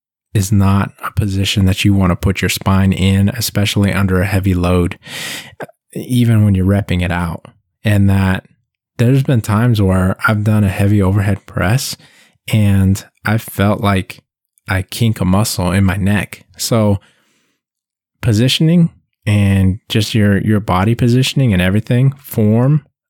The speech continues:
I say, on the overhead press is probably just as important, if not more important, than some of the mo-,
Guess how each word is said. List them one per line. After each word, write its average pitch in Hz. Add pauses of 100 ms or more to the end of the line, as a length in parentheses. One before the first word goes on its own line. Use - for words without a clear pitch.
I 104
say, 123
on 104
the 98
overhead 107
press 101
is -
probably 104 (680)
just 107
as 120
important, 113
if -
not 85
more 101
important, 98
than 92
some 95
of 92
the 95
mo-, 92